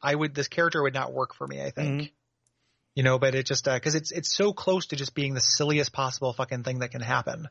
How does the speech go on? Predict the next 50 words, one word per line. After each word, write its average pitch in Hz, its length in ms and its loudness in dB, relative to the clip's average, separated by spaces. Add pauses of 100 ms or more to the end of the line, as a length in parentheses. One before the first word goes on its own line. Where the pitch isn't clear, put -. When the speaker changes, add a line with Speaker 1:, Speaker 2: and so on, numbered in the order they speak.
(140)
Speaker 2:
Yeah. 110 320 2 (300)
Speaker 1:
You're 143 100 4
like, 147 140 2
"Oh, 233 100 4
the 170 120 2
moon 165 240 -2
from 165 100 -6
Majora's 143 320 2
Mask 135 260 -4
is 127 80 -6
a - 20 -16
companion 127 500 -4
now." 120 120 -4
That's 165 240 6
fucking 175 440 4
Speaker 2:
<laughs> - 60 -18
Speaker 1:
weird. 156 240 2 (640)
Uh, 160 260 4
you 160 120 4 (160)
know, 196 80 2
but 190 140 2
it, 170 180 -2
it, 165 180 -8
like, 160 140 -4
it 156 100 -4
just 170 140 -8
kind 196 220 -2
of 127 120 0 (120)
works, 147 380 2
and 147 100 0
I 139 80 4
don't 143 160 2
Speaker 2:
Yeah. 127 40 -2
Speaker 1:
know, 135 380 2 (420)
I 143 40 0
don't 143 140 2
know 131 140 4
why 123 460 0
Speaker 2:
Yeah. 139 320 0
Speaker 1:
or - 60 4
how 135 200 2
Speaker 2:
It, 131 40 2
Speaker 1:
exactly. - 460 -2
Speaker 2:
it, 160 160 2
it, 139 40 2
like, 127 180 6
it, 123 80 4
like, 131 280 6
like, 120 260 2 (100)
uh, 123 460 0